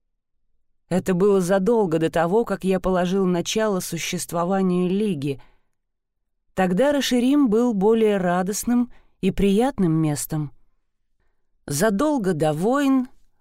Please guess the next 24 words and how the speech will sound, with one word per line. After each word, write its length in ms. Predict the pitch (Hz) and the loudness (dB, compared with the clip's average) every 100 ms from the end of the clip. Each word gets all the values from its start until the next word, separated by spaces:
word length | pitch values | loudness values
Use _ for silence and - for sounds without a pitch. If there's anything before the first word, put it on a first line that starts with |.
| _ | _
задолго 520 | 143 156 160 156 147 | -4 0 2 0 0
до 120 | 131 127 | 0 -2
смерти, 800 | - 185 220 254 247 - 220 196 _ _ _ _ _ _ _ _ | -2 0 0 0 -2 -2 -2 -4 _ _ _ _ _ _ _ _
задолго 640 | 131 131 151 151 247 247 214 | -6 -2 -2 2 0 2 0
до 160 | 185 196 | 0 0
падения. 800 | 170 170 160 160 139 120 120 - _ _ _ _ _ _ _ _ _ _ _ _ _ _ _ _ _ _ _ | -2 -2 -2 0 0 -2 -6 -12 _ _ _ _ _ _ _ _ _ _ _ _ _ _ _ _ _ _ _
Она 260 | 170 202 262 | -2 0 0
сложила 580 | 247 240 233 285 262 226 | 0 0 0 0 0 2
руки 280 | 247 220 | 0 -2
перед 260 | 208 214 208 | -4 -2 -2
собой 460 | - 202 208 277 233 | -2 -2 0 0 2
и 40 | |
наклонила 580 | 190 180 190 208 214 202 | 0 0 0 0 0 -2
голову. 560 | 185 180 160 143 147 - _ _ _ _ _ _ _ _ _ _ _ | 0 0 -2 -4 -10 -16 _ _ _ _ _ _ _ _ _ _ _
«Я 200 | 170 185 | -4 -4
просто 340 | 196 269 277 190 | -2 -4 -4 -4
хотела 440 | - 190 208 202 | -4 -4 -2 -2
сообщить, 580 | 190 208 208 - 277 262 | -2 -2 -2 -2 -4 -4
что 240 | - - | -4 -6
члены 380 | 170 - 208 202 | -6 -2 0 2
Совета 440 | 190 196 202 202 196 | 0 0 0 -2 -4
Смертных 680 | - 247 262 - 165 - - - _ _ _ | 0 2 2 0 -4 -4 -14 -20 _ _ _
начали 360 | 226 254 - 240 | -2 -2 0 -2
прибывать». 760 | - 254 254 254 185 131 - | 0 0 2 2 0 -4 -10